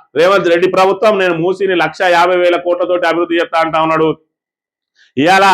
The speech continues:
ఇక్కడ ఎవరికి మరి సంక్షేమ పథకాలు అమలు చేయాలన్నా, మరి మిగతా అభివృద్ధి పనులు చేయాలన్నా, మరి ఎమ్మెల్యేలకు కనీసం వాళ్ళ నియోజకవర్గ అభివృద్ధి కోసం వాళ్ళకు సీడీపీ ఫండ్ ఇవ్వాలన్నా ఇవాళ చేతులు ఎత్తేస్తున్న రేవంత్ రెడ్డి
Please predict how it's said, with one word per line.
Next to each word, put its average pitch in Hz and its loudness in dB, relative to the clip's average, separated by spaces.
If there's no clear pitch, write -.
ఇక్కడ 185 -2
ఎవరికి 214 2
మరి 170 -2
సంక్షేమ 185 -2
పథకాలు 208 2
అమలు 196 0
చేయాలన్నా, 196 2
మరి 175 -2
మిగతా 185 0
అభివృద్ధి 196 2
పనులు 202 0
చేయాలన్నా, 190 2
మరి 170 0
ఎమ్మెల్యేలకు 220 2
కనీసం 214 0
వాళ్ళ 208 0
నియోజకవర్గ 202 0
అభివృద్ధి 202 0
కోసం 208 -2
వాళ్ళకు 185 -2
సీడీపీ 202 -2
ఫండ్ 190 -2
ఇవ్వాలన్నా 196 2
ఇవాళ 165 0
చేతులు 175 -2
ఎత్తేస్తున్న 175 -4
రేవంత్ 202 2
రెడ్డి 202 2